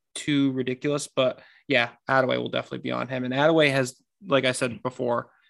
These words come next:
has been, I think, our most improved player from last season. I don't think I've seen Kyle Lofton or Oshun take a step further than they were already. Now, granted, both have been struggling with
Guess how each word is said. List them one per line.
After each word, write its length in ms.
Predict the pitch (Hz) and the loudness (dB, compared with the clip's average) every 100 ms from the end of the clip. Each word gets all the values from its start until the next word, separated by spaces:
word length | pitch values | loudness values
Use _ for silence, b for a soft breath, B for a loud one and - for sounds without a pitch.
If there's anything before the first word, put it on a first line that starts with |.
| _ - | _ -4
has 260 | 135 131 | 0 0
been, 280 | 131 135 127 | 2 2 2
I 140 | 120 | -2
think, 260 | 120 131 127 | -4 -4 -4
our 160 | - 127 | 0 2
most 280 | 123 123 131 | 2 -2 -4
improved 340 | 123 135 135 | -2 -4 -2
player 240 | 151 147 | 0 2
from 160 | 151 165 | 2 0
last 240 | 156 156 | 0 0
season. 400 | - 170 180 185 - b b b b | -2 -2 -2 -4 -6 b b b b
I 120 | 139 | 0
don't 240 | 143 110 - | 2 0 -4
think 180 | - 143 | 0 2
I've 200 | 143 131 | 2 2
seen 600 | - - 135 135 131 - - | 0 0 2 2 0 -4 -10
Kyle 260 | - 131 127 | 0 2 4
Lofton 540 | 127 127 135 127 127 | 2 0 -2 -2 -2
or 280 | 127 123 123 | -4 -4 -4
Oshun 420 | - 135 127 123 | -6 -2 -2 -2
take 300 | - 127 - | -4 -10 -10
a 100 | - | -14
step 360 | 127 - 123 - _ _ _ _ _ _ _ | -10 -4 -4 -6 _ _ _ _ _ _ _
further 400 | - 135 151 151 | -2 2 2 0
than 180 | 156 143 | 0 2
they 140 | 135 | 2
were 180 | 127 131 | 2 2
already. 380 | 127 127 143 170 | 2 2 0 0
Now, 140 | 151 | 0
granted, 280 | 131 143 131 | 2 2 0
both 180 | 135 127 | -2 -4
have 80 | 135 | -2
been 120 | 127 | -4
struggling 360 | - 131 131 | 0 -2 -2
with 120 | 123 | -6